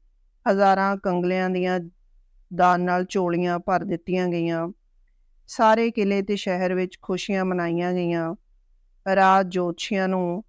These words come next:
ਨਾਲ ਲੈ ਕੇ ਮਹਾਰਾਜਾ ਜਿੰਦਾ ਦੇ ਮਹਿਲ ਵਿੱਚ ਪਹੁੰਚੇ। ਨਵ ਜਨਮੇ ਬਾਲ ਨੂੰ ਗੋਦੀ ਵਿੱਚ ਲੈ ਕੇ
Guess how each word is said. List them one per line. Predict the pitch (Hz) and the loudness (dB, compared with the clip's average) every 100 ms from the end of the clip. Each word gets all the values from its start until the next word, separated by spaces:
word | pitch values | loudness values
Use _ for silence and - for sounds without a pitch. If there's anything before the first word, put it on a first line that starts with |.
| - | -4
ਨਾਲ | 185 185 185 190 | 0 2 2 2
ਲੈ | 180 175 | 0 -2
ਕੇ | 175 180 180 180 | -4 -2 -2 -2
ਮਹਾਰਾਜਾ | 180 180 180 175 170 175 170 170 _ _ _ _ 185 | -4 -4 -2 -2 -2 -2 -4 -8 _ _ _ _ -4
ਜਿੰਦਾ | 202 208 214 | 0 2 4
ਦੇ | 214 208 | 2 0
ਮਹਿਲ | 185 175 175 | 0 -2 -2
ਵਿੱਚ | 180 180 | -4 -4
ਪਹੁੰਚੇ। | - 165 165 185 175 170 - _ _ _ _ _ 208 | -4 -4 -2 -2 -2 -4 -10 _ _ _ _ _ -2
ਨਵ | 208 208 208 | 2 2 2
ਜਨਮੇ | 196 185 185 185 190 202 | 0 0 0 0 -2 -4
ਬਾਲ | 208 175 175 175 | -4 2 2 2
ਨੂੰ | 180 180 | 0 -2
ਗੋਦੀ | 175 175 175 180 | -2 -4 -2 -2
ਵਿੱਚ | 180 - | -2 -2
ਲੈ | 175 165 | -2 -2
ਕੇ | - 175 170 | -2 -2 -2